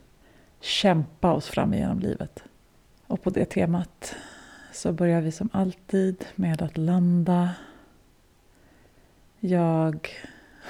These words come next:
dansade precis ganska vilt.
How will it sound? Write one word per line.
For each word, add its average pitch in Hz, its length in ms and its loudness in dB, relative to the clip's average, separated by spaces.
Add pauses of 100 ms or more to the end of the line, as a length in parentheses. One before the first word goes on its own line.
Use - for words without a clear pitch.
(180)
dansade 165 540 2
precis - 320 0
ganska - 500 -2 (680)
vilt. - 460 -2